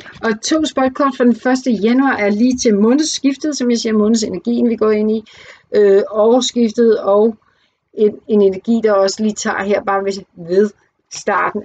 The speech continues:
af måneden, første januar.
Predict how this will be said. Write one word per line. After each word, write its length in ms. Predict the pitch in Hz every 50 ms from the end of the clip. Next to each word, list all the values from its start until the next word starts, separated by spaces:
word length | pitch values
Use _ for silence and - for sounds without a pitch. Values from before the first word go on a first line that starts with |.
| -
af 240 | - 190 190 208 208
måneden, 920 | 208 190 185 185 180 185 190 202 214 233 240 254 254 254 254 254 240 254 - _ _ _ _ _ _ _ _ _ _ _ _
første 400 | 170 175 180 180 185 - - 196
januar. 720 | 202 185 151 156 160 165 160 170 185 180 170 156 156 160